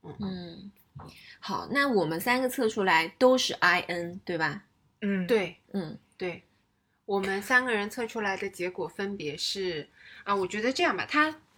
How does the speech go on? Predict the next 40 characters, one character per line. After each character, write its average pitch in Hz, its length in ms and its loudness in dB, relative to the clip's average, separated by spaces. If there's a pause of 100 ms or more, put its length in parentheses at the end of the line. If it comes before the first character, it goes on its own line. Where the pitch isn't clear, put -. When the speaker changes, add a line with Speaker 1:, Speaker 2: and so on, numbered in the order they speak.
(160)
Speaker 1:
我 - 80 -8
们 226 100 0
给 247 140 2
大 220 100 8
家 269 160 8
解 202 240 0
释 - 220 2
一 170 100 0
下， - 180 -4
它 285 400 4 (280)
这 311 160 2
个 190 320 4
十 - 240 2
六 269 180 8
个 202 300 2
型 175 400 -4
它 240 140 2
是 240 100 -4
怎 202 140 -4
么 147 80 -6
来 143 180 2
的， 170 60 -4
它 247 140 2
分 277 180 -4
别 226 100 6
是 220 120 -2
在 247 140 4
四 269 300 -2
个 202 140 2
维 160 200 0
度， 165 360 -2 (320)
每 185 160 4
个 226 80 6
维 202 180 8
度 220 220 2
有 175 240 4
两 165 300 2
个 170 200 -2
极 170 220 -8
端。 226 400 6